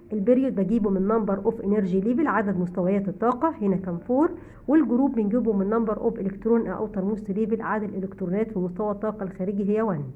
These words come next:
وان اي. تاني اكزامبل عندي هو الارجون،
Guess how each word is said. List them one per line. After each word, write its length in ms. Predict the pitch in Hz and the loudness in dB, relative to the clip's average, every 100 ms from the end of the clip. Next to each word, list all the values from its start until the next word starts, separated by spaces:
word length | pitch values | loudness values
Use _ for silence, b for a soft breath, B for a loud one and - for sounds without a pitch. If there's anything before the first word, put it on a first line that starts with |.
| - | -4
وان 160 | 196 220 | -2 0
اي. 220 | 220 175 160 - B B B B B | -2 -8 -10 -16 B B B B B
تاني 320 | 269 359 381 | 4 4 4
اكزامبل 420 | 196 175 269 233 196 | 0 0 0 0 0
عندي 480 | 208 240 240 240 | 0 0 -2 -2
هو 200 | 190 233 | 2 2
الارجون، 560 | 226 190 185 247 233 | 2 0 -2 0 2